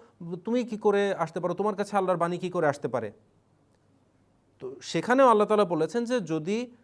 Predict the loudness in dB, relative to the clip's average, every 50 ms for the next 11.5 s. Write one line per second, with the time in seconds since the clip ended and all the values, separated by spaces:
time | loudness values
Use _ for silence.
0 | _ _ _ -6 -4 -2 -2 0 0 2 2 4 4 4 4 0 -4 -12 -20 -20
1 | -18 _ -2 0 0 0 0 -2 -4 -2 0 0 -2 -2 -4 -6 -6 -4 -4 -6
2 | -6 -8 -12 _ _ _ _ _ _ _ _ _ _ _ _ -2 0 2 4 4
3 | 4 2 2 0 0 4 6 6 6 6 4 2 4 4 6 4 4 4 2 -4
4 | -8 -6 -4 -2 -2 0 -2 -4 -4 -6 -8 -4 0 0 2 4 4 4 2 2
5 | 0 0 -4 -6 -6 -10 _ -2 -2 -2 -2 -2 -4 -4 -4 -4 -6 -6 -6 -6
6 | -6 -6 -6 -6 -8 -10 -8 -6 -6 -4 -2 -2 -4 -4 -8 -8 -12 -12 -10 -10
7 | -12 -8 -6 -6 -6 -6 -6 -10 -12 -10 -10 -10 -10 -10 -12 _ _ -20 _ _
8 | _ _ -8 -6 -6 -6 -4 -6 -4 -2 -2 -2 0 0 0 0 0 -4 -10 _
9 | _ _ -4 -4 -4 -2 -2 -4 -4 -2 -2 -2 -2 -2 -2 -4 -4 -4 -4 -2
10 | -2 -2 -2 -2 -2 -2 0 -2 0 -2 -4 -8 -10 _ _ _ _ _ _ _
11 | _ _ _ _ _ -4 -2 -2 -2